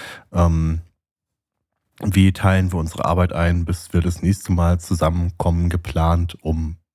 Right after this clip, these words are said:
weitere, um wieder Informationen auszutauschen. Das ist halt das Stand-up.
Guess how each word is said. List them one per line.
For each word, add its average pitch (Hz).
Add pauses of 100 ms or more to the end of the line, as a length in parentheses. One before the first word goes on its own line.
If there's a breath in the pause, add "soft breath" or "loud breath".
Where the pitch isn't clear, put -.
(180)
weitere, 80
um 82
wieder 80
Informationen 87
auszutauschen. 104
Das 82
ist 78
halt -
das 98
Stand-up. 73